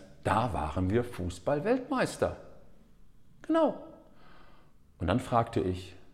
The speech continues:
wann wurden wir denn Zweiter? Einer. Einer wusste es wirklich, einer hat's gewusst, alle anderen wussten's nicht. Fazit war was? Wir alle erinnern uns immer an den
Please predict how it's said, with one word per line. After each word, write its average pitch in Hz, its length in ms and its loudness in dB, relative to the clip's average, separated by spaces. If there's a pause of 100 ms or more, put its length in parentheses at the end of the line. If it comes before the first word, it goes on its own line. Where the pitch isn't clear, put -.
(360)
wann 101 300 2
wurden 82 240 -2
wir 92 80 4
denn 123 160 -2
Zweiter? - 500 -6 (2000)
Einer. 104 320 4 (580)
Einer 117 300 10
wusste 120 240 6
es 85 100 6
wirklich, 139 460 6 (340)
einer 104 240 6
hat's 104 160 4
gewusst, 101 240 2
alle 101 160 8
anderen 90 180 4
wussten's 131 300 2
nicht. 208 320 0 (320)
Fazit 143 640 4
war 82 160 6
was? 156 420 8 (560)
Wir 90 220 0
alle 127 400 8
erinnern 101 340 4
uns 87 300 0
immer 101 280 4
an 80 140 -2
den 73 180 -4